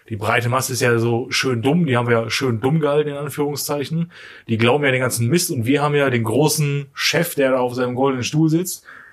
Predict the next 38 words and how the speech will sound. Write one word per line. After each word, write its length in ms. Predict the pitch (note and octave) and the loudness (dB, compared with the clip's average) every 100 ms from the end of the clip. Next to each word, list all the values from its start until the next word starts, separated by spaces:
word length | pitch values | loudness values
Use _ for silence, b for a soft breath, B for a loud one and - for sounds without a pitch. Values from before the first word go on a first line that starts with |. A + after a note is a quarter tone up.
| B - | B -4
auf 100 | A#2 | 2
den 160 | C3+ | 4
wir 80 | C3+ | 4
quasi 280 | A#2+ B2+ A#2+ | 2 0 0
alles 140 | B2 G#2 | 0 -2
schieben 240 | F3 E3 | 0 -2
können. 200 | A2+ D3 | 0 0
Also 120 | B2+ | 0
die 100 | A2 | 2
leiten 320 | A2+ A#2+ E3 B2 | 2 2 0 -2
natürlich 400 | G#2 A#2+ A2 A2+ | -4 -6 -6 -6
halt 100 | G#2+ | -6
alles 280 | G2+ C#3+ C#3+ | -4 -4 -4
und 120 | G#2+ | -6
so 80 | G#2+ | -4
weiter 180 | G#2 G#2+ | -4 -4
und 60 | |
so 80 | G2+ | -6
fort, 320 | G2+ A#2 D#3 B B B B B | -2 0 0 B B B B B
äh, 220 | B2 A2+ G#2+ | 0 2 2
zu 140 | D3 | -2
ihren 140 | B2 | -2
Gunsten, 800 | A2 C3 - E3+ F3 E3 D3 C#3+ | -2 -2 -2 0 0 -2 -6 -8
nicht 180 | D3 C3+ | -2 0
am 100 | B2+ | 4
Ende 140 | A#2 | 2
des 100 | A2 | 2
Tages, 460 | A2+ B2 F3 G#3+ - | 2 2 2 0 0
also 220 | D3 D3 | 2 4
am 160 | D3+ B2 | 4 2
Ende 120 | C3+ | -2
des 80 | A#2 | -2
Tages 140 | C3+ C3 | -2 -4
natürlich 220 | C3+ C3 | -4 -4
zu 80 | B2+ | -2
ihren 120 | A2+ | -2
Gunsten 320 | A2 D3+ D#3 | -2 -4 -4
so. 280 | A#2 D3 | 0 0